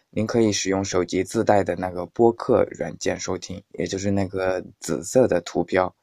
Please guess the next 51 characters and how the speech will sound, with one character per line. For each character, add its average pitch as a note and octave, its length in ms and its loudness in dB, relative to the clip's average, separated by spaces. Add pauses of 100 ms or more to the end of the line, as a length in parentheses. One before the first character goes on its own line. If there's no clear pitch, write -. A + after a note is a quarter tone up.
(160)
一 - 140 -2
个 F#2 300 0
天 G2 260 -2
线 G2 280 -2
的 E2+ 120 -4
符 - 160 -8
号， - 260 -2 (220)
那 F2+ 140 -6
个 E2+ 120 -6
图 - 160 -12
标。 E2+ 240 -8 (800)
嗯， F2+ 440 -4 (320)
安 C#3+ 200 4
卓 G2 220 8
的 F2+ 140 6
用 G2 200 4
户 F#2 360 2
可 F#2+ 200 0
以 F#2 160 2
使 F2 220 -4
用 F2+ 200 2
一 F#2 120 -2
款 E2 380 -6
叫 E2+ 260 0
做 E2+ 380 -2
Pocket A#2+ 420 -2 (100)
Cast - 540 -6
或 F#2 180 0
者 F2+ 160 -2 (120)
Antenna G#2+ 600 0
Pod F2 380 -2 (300)
的 F2 180 -4
客 - 240 -2
户 F2 180 0
端 F2+ 300 -4
收 F#2 180 -4
听。 F#2+ 300 -6 (460)
如 G#2 160 2
果 G#2 160 8
对 A2 200 8
我 G2 80 8
们 G2 160 2
的 G2+ 80 4
节 F#2+ 220 0
目 A2+ 180 4
有 F2+ 120 4
什 F2+ 120 -6
么 G2 140 0
想 E2 240 -4
说 A2+ 240 0
的， A2+ 160 2